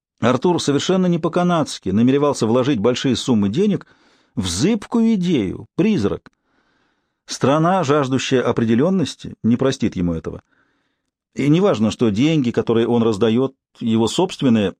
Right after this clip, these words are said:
в эпоху, когда любые траты скрупулёзно рассматриваются и безжалостно критикуются,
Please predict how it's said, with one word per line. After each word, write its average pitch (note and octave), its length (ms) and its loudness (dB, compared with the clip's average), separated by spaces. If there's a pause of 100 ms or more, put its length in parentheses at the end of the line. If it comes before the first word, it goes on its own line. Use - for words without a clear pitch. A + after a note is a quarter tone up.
(280)
в A#2 180 2
эпоху, E3+ 380 0
когда C#3+ 320 0
любые D#3 320 0
траты C3+ 320 0
скрупулёзно D#3 800 0
рассматриваются D3 920 -2
и - 180 -4
безжалостно D3 580 0
критикуются, D3 760 -4